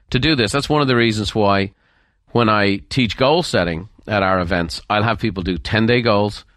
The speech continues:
ten-month goals, and a five-year goal. People say, "What's a ten-day goal?" A ten-day goal is nothing more than a to-do list. Yeah, it is, except it's a to-do list of things you wanna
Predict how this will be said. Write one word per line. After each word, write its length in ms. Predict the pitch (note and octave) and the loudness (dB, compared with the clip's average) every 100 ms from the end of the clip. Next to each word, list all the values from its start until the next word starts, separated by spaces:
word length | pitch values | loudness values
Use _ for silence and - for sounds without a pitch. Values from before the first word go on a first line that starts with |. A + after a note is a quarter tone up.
| _ | _
ten-month 520 | - C#3+ C#3 A2 G2 - | -4 0 2 0 -2 -2
goals, 420 | F2 F2 F#2 - _ - | -4 -4 -8 -14 _ -2
and 120 | A2+ | -2
a 20 | |
five-year 480 | - E3+ D#3 G#2 E2+ | 2 2 2 0 -2
goal. 280 | D#2 B1 - _ _ _ _ _ | -4 -8 -14 _ _ _ _ _
People 200 | - G3 | -2 -2
say, 140 | C3+ G#2+ | 0 0
"What's 220 | A#3+ - | 0 0
a 40 | |
ten-day 600 | - - F3+ F3 E3 E3 | -4 -4 -2 0 2 0
goal?" 200 | C3 D3+ | 2 0
A 60 | A#2 | 0
ten-day 280 | G3 C4 F#3+ | 0 0 2
goal 160 | E3 | 2
is 100 | C3+ | 0
nothing 160 | C3+ B2+ | 0 0
more 120 | C#3 | 2
than 80 | B2+ | 0
a 60 | |
to-do 340 | G2 A2 C#3 E3 | -2 -2 0 2
list. 260 | G2+ - - _ _ _ _ _ | 0 -2 -18 _ _ _ _ _
Yeah, 240 | A#2 D3 D3+ | 2 4 4
it 80 | D#3+ | 2
is, 360 | D#3+ B2 B2 A#2+ | 4 2 0 -4
except 680 | A#2+ - A3 C#3+ G#2+ - - _ _ _ _ _ _ _ _ - | -4 -2 0 0 0 -8 -20 _ _ _ _ _ _ _ _ -4
it's 240 | D3+ B2+ | -2 0
a 60 | C#3 | -2
to-do 320 | C3+ D#3+ E3+ | 0 2 2
list 220 | D3+ - | 2 0
of 100 | B2 | -2
things 260 | - C#3 A#2+ | 0 0 2
you 100 | A2+ | 2
wanna 280 | B2+ B2 | 2 2